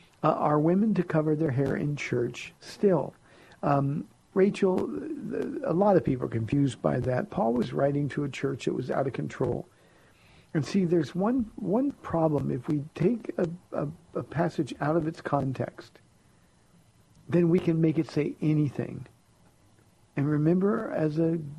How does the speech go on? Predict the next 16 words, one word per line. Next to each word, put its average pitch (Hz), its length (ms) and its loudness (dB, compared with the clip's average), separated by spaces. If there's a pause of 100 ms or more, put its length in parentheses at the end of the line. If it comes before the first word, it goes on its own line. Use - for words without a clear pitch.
(120)
good 160 240 2
Bible 185 360 2
student, - 500 -2
our 147 200 0
job 151 440 2
is 165 140 0
to 175 120 -6
discern 147 720 -2
what 165 160 0
it 160 140 -2
is 139 200 0
the 196 180 -2
author 170 520 2
intended 120 600 -2
to 113 80 -8
say. - 400 -10